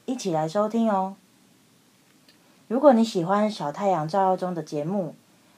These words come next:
我要邀请你做一件神圣的事情，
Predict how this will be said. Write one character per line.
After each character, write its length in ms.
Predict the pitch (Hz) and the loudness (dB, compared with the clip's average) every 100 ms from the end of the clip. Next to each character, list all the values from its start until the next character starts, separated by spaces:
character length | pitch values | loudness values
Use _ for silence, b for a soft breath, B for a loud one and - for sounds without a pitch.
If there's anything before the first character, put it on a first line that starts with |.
| b | b
我 100 | 156 | -2
要 140 | 180 | 0
邀 160 | 220 220 | 2 0
请 240 | 233 180 | 0 -6
你 160 | 190 160 | -4 -4
做 220 | 160 185 | 0 0
一 40 | 160 | 0
件 240 | 180 160 | -4 -6
神 220 | 151 143 | -6 -10
圣 180 | 156 226 | -2 -2
的 120 | 175 | -2
事 180 | 156 208 | -6 -8
情， 340 | - 139 143 | -8 -12 -12